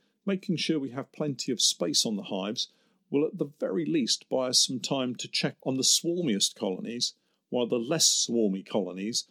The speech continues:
go about their business gathering pollen and nectar. Talking of pollen, I need to make up the pollen traps for the honeypot Langstroth hives. When I last produced some pollen using our existing pollen trap for the Langstroths, Paul at Modern Beekeeping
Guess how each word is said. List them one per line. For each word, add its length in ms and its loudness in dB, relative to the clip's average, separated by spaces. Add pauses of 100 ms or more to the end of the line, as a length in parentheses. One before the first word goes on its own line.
(140)
go 140 0
about 300 -2
their 100 0
business 440 -2
gathering 460 -4
pollen 380 -2
and 180 -2
nectar. 380 -6 (680)
Talking 360 0
of 120 -4
pollen, 380 0 (260)
I 100 -4
need 240 -2
to 100 0
make 280 -2
up 200 -8
the 80 -6
pollen 420 -2
traps 380 -4
for 120 -8
the 80 -2
honeypot 560 0
Langstroth 600 -2
hives. 420 -8 (520)
When 120 2
I 80 4
last 360 2
produced 380 2
some 160 2
pollen 360 2
using 300 2
our 200 0
existing 500 0
pollen 360 2
trap 240 -4 (120)
for 160 -6
the 180 -2
Langstroths, 800 -2 (420)
Paul 260 2
at 120 -6
Modern 380 0
Beekeeping 640 -2